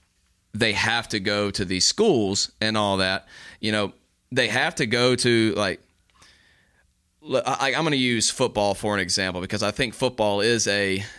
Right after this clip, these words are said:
unique case because I, I, I fully believe that you can take a high school kid,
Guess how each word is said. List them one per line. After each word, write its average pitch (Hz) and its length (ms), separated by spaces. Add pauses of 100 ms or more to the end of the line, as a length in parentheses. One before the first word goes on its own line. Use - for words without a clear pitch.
(120)
unique 120 680
case 90 640 (120)
because 101 640
I, 117 300
I, 120 240
I 147 40
fully 131 380
believe 101 460
that 95 180
you 117 80
can 110 160
take 110 260
a 98 160
high 113 240
school 113 300
kid, 127 420